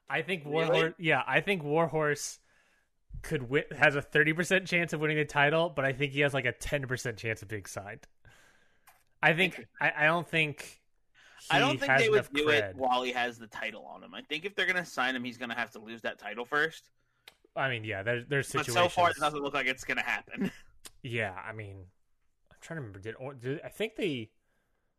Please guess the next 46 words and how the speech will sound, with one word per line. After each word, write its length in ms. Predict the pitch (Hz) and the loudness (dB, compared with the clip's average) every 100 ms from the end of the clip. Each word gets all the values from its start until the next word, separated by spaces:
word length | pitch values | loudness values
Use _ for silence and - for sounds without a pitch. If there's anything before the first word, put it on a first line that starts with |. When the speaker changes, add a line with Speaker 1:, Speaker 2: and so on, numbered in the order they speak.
| _ _ | _ _
Speaker 1:
I 40 | 135 | -10
don't 40 | 151 | -6
remember 140 | 143 | -4
if 100 | 113 | -4
Orange, 300 | 123 110 - 131 | -6 -8 -10 -10
they 100 | 110 | -10
signed 260 | - 104 | -8 -8
Orange 240 | 101 98 - | -8 -12 -8
Cassidy 380 | 104 95 - 95 | -8 -8 -10 -12
before 420 | 95 - 104 98 | -12 -10 -8 -6
or 20 | |
after 400 | 95 95 - 98 | -6 -8 -10 -14
he 100 | 92 | -12
had 180 | 92 90 | -12 -12
that 120 | 95 | -14
title. 380 | - 95 95 95 _ _ _ _ _ _ _ _ _ 156 | -14 -14 -14 -18 _ _ _ _ _ _ _ _ _ -4
Speaker 2:
After, 320 | 156 - 117 | -4 -6 -10
because, 180 | 120 110 _ _ _ _ _ - | -10 -14 _ _ _ _ _ -4
uh, 480 | 123 120 120 117 117 117 | 0 2 2 0 -2 -6
he 80 | |
lo-, 300 | 120 117 123 - | -10 -6 -6 -6
I 120 | 117 117 _ | -12 -12 _
forgot 280 | - 123 139 | -10 -2 -2
who 80 | 135 | -2
he 60 | |
lost 280 | 117 117 117 | -4 -4 -6
it 80 | 104 | -18
to. 180 | 104 101 | -20 -18
I 40 | 104 | -16
think 160 | 120 117 | -16 -10
he 80 | |
lost 240 | 127 120 120 | -2 -2 -4
it 100 | 110 | -16
to 140 | 117 | -14
whoever 320 | 113 113 107 101 | -10 -10 -10 -14
Warhorse 460 | 104 113 110 110 - | -12 -12 -10 -12 -12
won 160 | 107 | -10
it 80 | 98 | -10
from. 240 | - 104 104 _ _ _ _ - | -12 -14 -16 _ _ _ _ -10
Speaker 1:
I, 60 | 113 - | -10 -6
no, 140 | 147 143 | -2 0
I 80 | |
bel-, 260 | 113 123 127 | 0 -4 -6
I 100 | 131 | -4
thought, 960 | 139 - 175 247 180 117 165 - - - _ _ - | -6 -2 0 2 0 -2 -4 -10 -12 -14 _ _ -6
uh, 720 | 127 120 120 120 117 117 | -2 0 0 -2 -4 -6